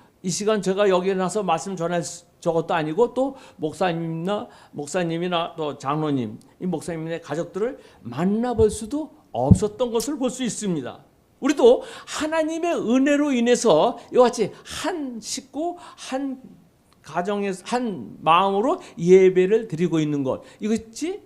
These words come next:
또한 하나님의 은혜, 은혜가 저희들에게도 미쳤음을 알 수 있는 것입니다.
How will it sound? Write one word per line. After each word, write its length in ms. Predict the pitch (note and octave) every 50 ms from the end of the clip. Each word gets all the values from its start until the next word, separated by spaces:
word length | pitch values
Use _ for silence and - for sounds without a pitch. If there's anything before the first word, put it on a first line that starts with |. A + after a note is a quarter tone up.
| - -
또한 240 | - A#3 C4 F4+ - - - -
하나님의 680 | - - - G#3+ G3+ F#3+ F3+ E3+ F3 F#3+ A3+ B3 - -
은혜, 540 | B2 G#3 G#3+ A#3 A#3 A#3 A3+ A3 G3+ - -
은혜가 500 | D#3 G3+ G#3+ A3 A3 G#3 F3 F3+ A#3 A#3
저희들에게도 840 | - D#3+ F3 F#3 F#3+ F3 F#3+ F#3 F#3+ F3+ F3+ F#3+ F#3 A3+ C4 D#4 - - - - -
미쳤음을 600 | F3 F3 F#3 - G#3 F3 - - G3 G3 A3 A3
알 180 | - D3+ E3+ F3
수 160 | E3+ F#3+ G#3+
있는 200 | F#3+ F3+ F3+ F3
것입니다. 480 | E3 - - E3 C3+ B2+ B2 - -